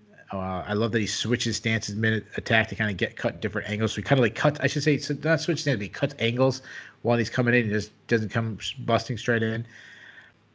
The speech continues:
Um, good power. Will,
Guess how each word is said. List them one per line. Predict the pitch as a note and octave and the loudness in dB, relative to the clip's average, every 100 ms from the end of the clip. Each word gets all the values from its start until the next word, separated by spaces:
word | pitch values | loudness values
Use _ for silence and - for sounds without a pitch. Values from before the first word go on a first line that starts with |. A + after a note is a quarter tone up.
| _ _ - | _ _ -4
Um, | G2+ F#2+ F#2 F2+ F2 - - A#2 | -2 0 0 -2 -4 -8 -12 4
good | D#3 D3 | 6 6
power. | C3+ C#3 C#3 C#3 C3+ - _ _ _ _ | 6 8 8 6 2 -6 _ _ _ _
Will, | A2+ A2 G#2 G2+ | -6 -2 -2 -4